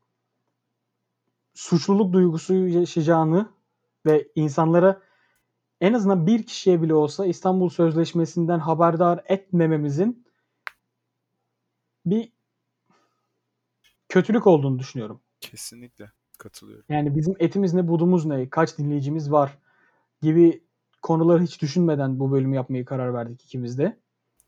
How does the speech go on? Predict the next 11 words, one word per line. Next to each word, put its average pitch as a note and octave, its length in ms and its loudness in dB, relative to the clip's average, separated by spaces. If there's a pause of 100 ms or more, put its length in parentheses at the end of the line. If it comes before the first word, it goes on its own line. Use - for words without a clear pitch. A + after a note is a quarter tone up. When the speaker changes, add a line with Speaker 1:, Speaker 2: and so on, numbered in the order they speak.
(460)
Speaker 1:
Ve D#3 280 0 (2250)
Speaker 2:
Sonuçta - 380 -20
Speaker 1:
konuşmamız F#3 460 4
Speaker 2:
bir D#3+ 60 2
şey F3+ 80 6
Speaker 1:
gerektiğini D#3+ 440 2
düşünüyoruz. A#2+ 560 -12 (280)
Speaker 2:
sonuçta B2+ 600 -18
bir A#2+ 60 -14
şey D3+ 300 -8
yapıyoruz C#3 800 -16